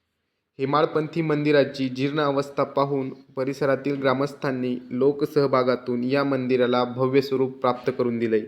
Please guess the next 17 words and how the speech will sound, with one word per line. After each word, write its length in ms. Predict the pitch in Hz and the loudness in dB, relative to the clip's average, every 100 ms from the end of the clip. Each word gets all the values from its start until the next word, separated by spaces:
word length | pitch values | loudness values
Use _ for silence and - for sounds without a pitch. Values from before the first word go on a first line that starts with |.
| - _ _ _ _ _ _ _ _ - | -8 _ _ _ _ _ _ _ _ -4
त्यासाठी 580 | 143 147 139 135 127 | -2 0 -2 -2 0
राजस्थान 520 | 123 123 135 - 147 143 | 2 2 0 0 0 0
येथून 380 | 131 135 135 135 | -2 -4 -6 -4
शिळा 280 | 139 139 | 2 2
मागवण्यात 440 | 139 127 123 127 127 - | 4 2 2 -2 -2 0
आल्या 200 | 123 123 | 0 2
आहेत. 200 | 120 117 - _ _ _ _ _ _ _ - | -2 -6 -12 _ _ _ _ _ _ _ -4
तसेच 440 | 151 151 135 131 - | -2 0 0 -2 -6
मंदिराच्या 720 | 135 135 143 151 139 143 139 - - _ _ _ _ _ - - - | 0 0 4 4 4 4 2 2 -10 _ _ _ _ _ -12 -6 0
उभारणीमध्ये 840 | - 143 147 - - - - - | 4 4 6 6 6 8 8 8
सिमेंटचा 460 | - 139 139 135 151 | 6 4 2 4 4
वापर 420 | 143 131 131 131 | 4 2 4 2
करण्यात 520 | 127 139 135 139 - | 4 2 4 2 2
आलेला 300 | 131 131 131 | 2 2 2
नाहीये, 420 | 131 127 127 123 110 - - - | 2 2 4 2 0 -10 -14 -6
हे 80 | 135 | -4
विशेष. 360 | 123 - 123 | -2 0 0